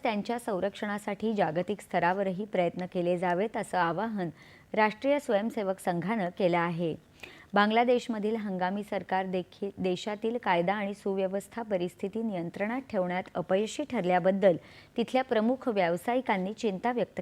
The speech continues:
केली आहे. बांगलादेशातील अस्थिर परिस्थिती अशीच कायम राहिली तर अर्थव्यवस्था स्थिर राखणं अवघड होईल,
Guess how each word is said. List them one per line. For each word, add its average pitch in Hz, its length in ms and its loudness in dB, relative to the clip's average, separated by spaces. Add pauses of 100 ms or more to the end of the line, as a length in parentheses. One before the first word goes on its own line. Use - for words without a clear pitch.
केली 165 200 -2
आहे. 165 400 0 (400)
बांगलादेशातील 180 840 0 (200)
अस्थिर - 420 0
परिस्थिती 196 720 0
अशीच 220 380 -2
कायम 170 340 2
राहिली 180 400 0 (400)
तर 254 100 6
अर्थव्यवस्था 240 920 2
स्थिर 202 360 2
राखणं 208 380 2
अवघड 180 440 2
होईल, 220 300 2